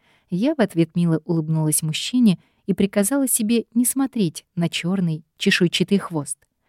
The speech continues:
А в голове яркой картинкой вспыхнули жалобы завхоза.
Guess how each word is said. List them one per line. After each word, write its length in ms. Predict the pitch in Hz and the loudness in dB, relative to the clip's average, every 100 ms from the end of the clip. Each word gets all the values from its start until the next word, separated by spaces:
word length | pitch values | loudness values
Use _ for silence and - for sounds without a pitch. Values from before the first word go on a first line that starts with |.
| _ _ | _ _
А 100 | - | -4
в 60 | 180 | 0
голове 340 | 185 214 233 | 2 2 2
яркой 440 | 302 208 170 - 160 | 2 2 0 0 -4
картинкой 720 | - 165 - 254 262 165 156 _ _ | -2 -6 -2 -4 -2 -4 -6 _ _
вспыхнули 540 | - - 330 - 196 170 | -16 -4 -2 2 4 4
жалобы 560 | 160 220 220 196 196 - | 2 2 2 2 2 0
завхоза. 680 | 190 233 - - 214 156 131 | -2 -2 -2 0 0 0 -6